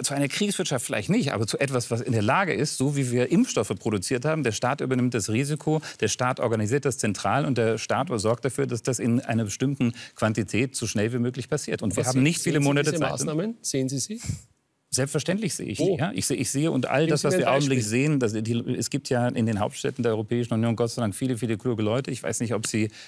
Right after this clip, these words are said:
Speaker 1: äh, am Europäischen Rat beispielsweise den österreichischen Bundeskanzler gehört haben, der genau das gesagt hat. Wenn wir Putin jetzt gewähren lassen, dann ist unsere Sicherheitsordnung
Speaker 2: Ja, ja.
Speaker 1: kaputt.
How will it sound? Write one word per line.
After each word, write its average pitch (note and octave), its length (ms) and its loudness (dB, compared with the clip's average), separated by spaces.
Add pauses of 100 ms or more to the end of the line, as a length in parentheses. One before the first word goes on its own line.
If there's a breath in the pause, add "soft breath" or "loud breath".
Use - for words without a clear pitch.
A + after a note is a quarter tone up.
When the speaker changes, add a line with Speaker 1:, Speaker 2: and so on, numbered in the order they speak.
Speaker 1:
äh, - 80 -4
am G#2 440 -2
Europäischen A2 520 0
Rat G#2 260 -2
beispielsweise A2+ 600 0
den A2+ 140 0
österreichischen A#2+ 440 -2
Bundeskanzler C#3 560 -2
gehört B2+ 160 2
haben, B2 140 2
der A2+ 80 2
genau C#3 320 2
das D#3+ 180 -2
gesagt D#3+ 320 -4
hat. G2 100 -2
Wenn A2+ 120 -2
wir A#2+ 80 0
Putin D#3 340 0
jetzt C3+ 320 -2
gewähren C3+ 320 0
lassen, B2 380 -2 (200 loud breath)
dann B2 160 2
ist - 120 -6
unsere A#2+ 260 0
Sicherheitsordnung B2+ 480 0
Speaker 2:
Ja, D#3+ 60 2
ja. - 60 -4
Speaker 1:
kaputt. D3+ 320 -2